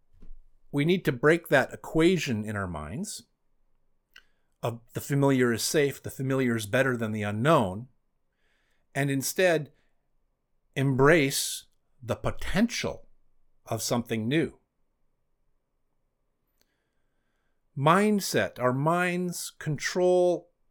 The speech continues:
our reality. How we look at current situations and how we look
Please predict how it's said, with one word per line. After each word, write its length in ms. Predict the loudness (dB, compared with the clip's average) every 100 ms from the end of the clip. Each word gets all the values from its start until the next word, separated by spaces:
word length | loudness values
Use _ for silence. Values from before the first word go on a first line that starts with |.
| _
our 160 | 0 2
reality. 680 | 2 2 4 4 2 -4 -10 _ _ _ _ _ _ _ _ _ _ _ _ _ _ _ _
How 400 | -4 2 4 4
we 380 | 2 -2 -6 -12 _ _
look 360 | -6 0 2 2
at 200 | 0 -2 _ _ _ _
current 440 | -10 -2 0 0
situations 1160 | -6 -12 -6 -4 -2 -2 -4 -10 -14 -20 -20 -20 _ _ _ _ _ _ _ _ _ _ _ _ _ _ _ _ -10
and 100 | -6
how 280 | 0 2
we 200 | 4 2
look 440 | 0 2 0 -2